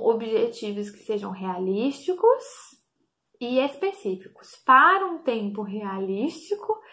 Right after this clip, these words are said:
e específico, usando tudo isso num ambiente favorável pra execução.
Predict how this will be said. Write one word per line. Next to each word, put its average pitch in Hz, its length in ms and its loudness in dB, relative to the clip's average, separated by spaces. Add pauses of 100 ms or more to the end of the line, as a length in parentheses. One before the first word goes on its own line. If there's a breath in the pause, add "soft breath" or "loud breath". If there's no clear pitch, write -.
(400 loud breath)
e 339 200 6
específico, - 1200 0 (1300 loud breath)
usando 247 680 2
tudo 339 400 6
isso 320 300 2
num 330 140 -4
ambiente 277 540 -2
favorável 320 840 6
pra 320 180 2
execução. 320 680 -4